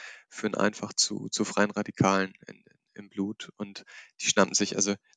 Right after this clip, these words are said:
das wird jeder schon mal gehört haben, die schnappen sich dann Elektronen von anderen Molekülen, äh, die reagieren und das Ganze, ähm, daraus resultiert dann der sogenannte oxidative Stress. Also, äh, da auch gern noch mal nachlesen, wie genau das,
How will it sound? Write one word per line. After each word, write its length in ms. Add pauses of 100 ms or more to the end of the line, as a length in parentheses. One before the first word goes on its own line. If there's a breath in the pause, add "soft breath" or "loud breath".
das 180
wird 120
jeder 200
schon 140
mal 140
gehört 300
haben, 200
die 60
schnappen 260
sich 140
dann 120
Elektronen 560
von 120
anderen 260
Molekülen, 720 (320 loud breath)
äh, 80
die 80
reagieren 720 (260)
und 120
das 120
Ganze, 480 (260)
ähm, 340
daraus 280
resultiert 380
dann 240 (180)
der 80
sogenannte 520
oxidative 720
Stress. 440 (600 loud breath)
Also, 340 (220)
äh, 140 (680)
da 160
auch 180
gern 200
noch 120
mal 120
nachlesen, 680
wie 120
genau 320
das, 240